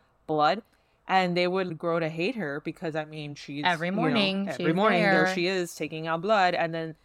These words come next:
Speaker 1: they would literally tell her, "Oh, I hate you," or, you know, all these bunch of things. Like, she would come home crying
Speaker 2: Yeah.
Speaker 1: out of just being
Speaker 2: No,
Speaker 1: a phlebotomist.
Speaker 2: kids can be crazy.
Speaker 1: Yeah, yeah.
Speaker 2: <laughs>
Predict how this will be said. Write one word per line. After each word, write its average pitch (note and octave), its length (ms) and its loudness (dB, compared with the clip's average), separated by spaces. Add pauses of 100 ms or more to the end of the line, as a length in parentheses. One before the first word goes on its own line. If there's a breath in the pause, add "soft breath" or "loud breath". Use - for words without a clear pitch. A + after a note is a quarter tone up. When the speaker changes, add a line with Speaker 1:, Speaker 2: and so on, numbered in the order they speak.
(240 soft breath)
Speaker 1:
they F3 140 2
would D#3+ 360 -2
literally E3+ 380 -2 (320)
tell E3 220 0
her, D3+ 340 -2
"Oh, D3+ 120 -6
I C#3 140 -4
hate D#3+ 220 -6
you," D3 400 -4
or, C#3 560 -2
you D3+ 140 -6
know, C#3 400 -6 (720)
all D#3+ 140 2
these D#3 200 0
bunch D#3 220 -6
of D3 80 -10
things. C3+ 240 -10
Like, C#3 240 -2
she A#3+ 140 4
would C#4 160 6
come B3 180 2
home G3 220 0
crying C3 300 -12 (580 soft breath)
Speaker 2:
Yeah. F3+ 100 2
Speaker 1:
out G3 60 4
of G3 100 2
just F#3 180 -2
being F#3+ 140 6
Speaker 2:
No, F3+ 40 6
Speaker 1:
a F3+ 40 2
phlebotomist. F3 300 4
Speaker 2:
kids D3+ 100 0
can D#4 140 2
be E4+ 120 0
crazy. F3 440 -6
Speaker 1:
Yeah, F#3 380 2 (220)
yeah. A3+ 360 2
Speaker 2:
<laughs> - 60 -20